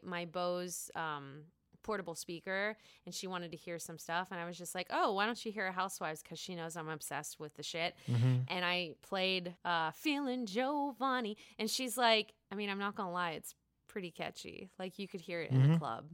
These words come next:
Speaker 2: Mm-hmm.
Speaker 1: And it is played in clubs, I'm pretty sure. Or it was, like, before covid and shit.
Speaker 2: Mm-hmm.
Speaker 1: So
Speaker 2: This is Luann, right?
Speaker 1: Yes, it's Luann.
Speaker 2: Yeah, I don't doubt that.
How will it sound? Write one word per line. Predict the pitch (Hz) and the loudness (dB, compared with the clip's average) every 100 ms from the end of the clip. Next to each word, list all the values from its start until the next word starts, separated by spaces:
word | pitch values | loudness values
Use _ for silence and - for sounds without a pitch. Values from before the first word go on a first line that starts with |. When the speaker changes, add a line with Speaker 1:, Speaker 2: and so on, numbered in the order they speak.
| - | 2
Speaker 2:
Mm-hmm. | 143 190 220 _ | 6 6 4 _
Speaker 1:
And | 202 | -4
it | 196 | -2
is | 196 180 | -2 -4
played | - 165 | -4 -4
in | 147 | -4
clubs, | 151 - - 170 - - | -10 -10 -10 -12 -16 -12
I'm | 175 | -10
pretty | 160 | -10
sure. | 151 123 - | -8 -6 2
Or | 220 | 4
it | 180 | 4
was, | 196 175 160 170 | 6 4 2 -4
like, | 165 165 _ | -4 -6 _
before | 170 - 143 143 | -14 -8 -8 -8
covid | 117 - 120 | -10 -10 -10
and | 127 147 | -10 -12
shit. | 127 120 _ | -12 -14 _
Speaker 2:
Mm-hmm. | 120 127 147 | 4 6 6
Speaker 1:
So | - - 208 180 170 165 156 147 143 143 147 - _ 147 | 2 -4 0 2 4 2 0 -2 -4 -6 -10 -16 _ 6
Speaker 2:
This | 151 | 6
is | 131 | 8
Luann, | 123 143 147 123 95 | 10 10 10 8 6
right? | 104 - _ | 2 -2 _
Speaker 1:
Yes, | 180 185 190 156 - - 175 | -6 2 2 2 -4 -12 -10
it's | - | -8
Luann. | 170 165 151 - | -6 -6 -6 2
Speaker 2:
Yeah, | 254 190 | 8 10
I | 202 | 10
don't | 233 | 12
doubt | 156 170 - | 12 10 10
that. | 165 190 | 6 4